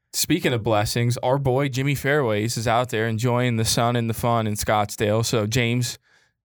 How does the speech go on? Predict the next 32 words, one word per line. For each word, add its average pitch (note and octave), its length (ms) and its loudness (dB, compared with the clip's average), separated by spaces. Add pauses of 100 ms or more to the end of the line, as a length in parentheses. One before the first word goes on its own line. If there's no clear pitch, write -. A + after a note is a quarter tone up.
have C#3+ 140 0
a C#3+ 40 2
wonderful B2+ 460 -2
time, A2 300 0
dude. A2 180 0
You A2+ 80 0
definitely G#2+ 380 0
deserve G#2 360 0
it. G#2+ 260 0
And, G2+ 440 -2
you A2+ 100 -4
know, G#2+ 140 0
enjoy A2+ 300 0
the G#2 80 -2
sport G#2+ 340 -2
that A2 100 0
we G#2+ 140 0
all G#2+ 160 4
mutually G#2 460 0
love G#2+ 360 0 (360)
together. A2 500 0 (480)
I'm E3 220 2
pumped. A#2+ 560 -2 (440)
I D3 160 2
can't C3+ 320 0
wait. A2+ 220 2
I C3 160 0
know C#3+ 180 2
this C3 200 0
place, A#2+ 340 -2 (100)
it's C#3+ 220 0
electric. A2 720 0